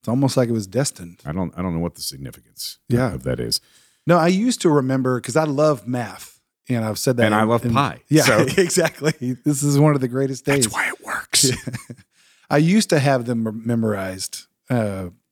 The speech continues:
Speaker 1: I don't know how many. I would never have told my friends I have it to the seventeenth, whatever,
Speaker 2: Yeah.
Speaker 1: you know.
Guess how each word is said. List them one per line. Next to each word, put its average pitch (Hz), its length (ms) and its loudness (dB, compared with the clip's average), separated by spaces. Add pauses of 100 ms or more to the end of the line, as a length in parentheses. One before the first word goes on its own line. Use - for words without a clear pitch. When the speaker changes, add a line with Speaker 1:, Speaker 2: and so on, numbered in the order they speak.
(280)
Speaker 1:
I 127 100 0
don't 107 120 -4
know 101 100 -6
how 107 180 -4
many. 104 220 -6 (320)
I 143 80 4
would 156 220 2
never 139 400 2
have 127 180 -4
told 131 240 2
my 120 160 0
friends 123 380 0
I 110 100 -2
have 117 180 0
it 110 120 -8
to 117 100 -2
the 104 100 -6
seventeenth, 113 800 -4 (240)
whatever, 120 480 -2
Speaker 2:
Yeah. 139 100 -2
Speaker 1:
you 131 60 -2
know. 123 220 0